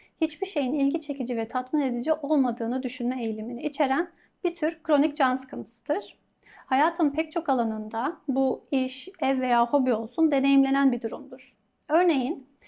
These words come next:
bir kimse daha önce büyük bir keyif alarak yaptığı hobisi konusunda annuiyi deneyimleyebilir.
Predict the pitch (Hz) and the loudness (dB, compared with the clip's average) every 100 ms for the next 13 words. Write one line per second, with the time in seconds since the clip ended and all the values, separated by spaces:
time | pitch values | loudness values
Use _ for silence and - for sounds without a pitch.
0 | - _ - 359 349 311 247 262 277 359 | -20 _ -4 0 2 2 0 -4 0 2
1 | 302 240 233 285 - 285 - 302 - 262 | 4 2 -2 -2 -2 -4 -2 -4 0 0
2 | 226 220 240 233 - 226 214 277 269 240 | 0 -2 -2 -4 -4 -6 -2 -2 -2 -4
3 | 226 254 - 226 240 294 277 254 226 254 | -6 -6 -8 -6 -2 2 4 2 0 -2
4 | 277 302 302 302 294 269 247 269 - | 0 2 4 4 4 4 0 -4 -14